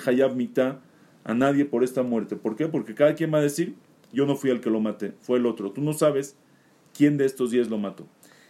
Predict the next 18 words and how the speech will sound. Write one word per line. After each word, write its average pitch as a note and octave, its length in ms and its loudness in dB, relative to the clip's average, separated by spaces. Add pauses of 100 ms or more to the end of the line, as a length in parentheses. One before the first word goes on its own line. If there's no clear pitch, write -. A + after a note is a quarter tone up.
(120)
Rabbi A#2 260 0
Yehuda G3+ 160 6
ben D#3+ 140 0
Betera C3 300 2
Omer, F3+ 240 0
Rabbi D#3+ 180 0
Yehuda F3+ 120 4
ben D#3+ 140 0
Betera D#3+ 320 2
dice, F3 480 -2
depende. D3 540 0 (520)
Si - 180 -2
le C3 100 4
pegaron E3+ 520 4
uno D3+ 380 4
después C3+ 420 2
del C#3 160 4
otro, C3+ 480 0